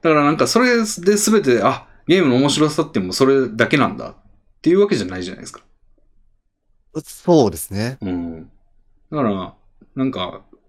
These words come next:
Speaker 1: ま、あの、難しいというか、研究の価値あると思うんですよね。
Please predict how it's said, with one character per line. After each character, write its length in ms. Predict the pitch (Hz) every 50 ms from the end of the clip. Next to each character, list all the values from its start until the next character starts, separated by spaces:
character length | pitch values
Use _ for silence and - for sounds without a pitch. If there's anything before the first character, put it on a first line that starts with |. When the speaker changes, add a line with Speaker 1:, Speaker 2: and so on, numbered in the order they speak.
| _ _
Speaker 1:
ま、 320 | 120 127 135 143 139 - -
あ 120 | 127 131 120
の、 120 | 113 107
難 380 | 107 113 143 160 175 175 165 156
し 280 | - 151 143 135 120
い 20 | -
と 80 | -
い 40 | 90
う 20 | 87
か、 60 | -
研 220 | - - 151 151 147
究 140 | - 147 135
の 100 | 131 123
価 140 | 131 127
値 100 | 120 -
あ 100 | 87 87
る 100 | 90 92
と 60 | 90 92
思 100 | 87 87
う 20 |
ん 20 |
で 60 | 82 -
す 60 | -
よ 60 | -
ね。 120 | 113 127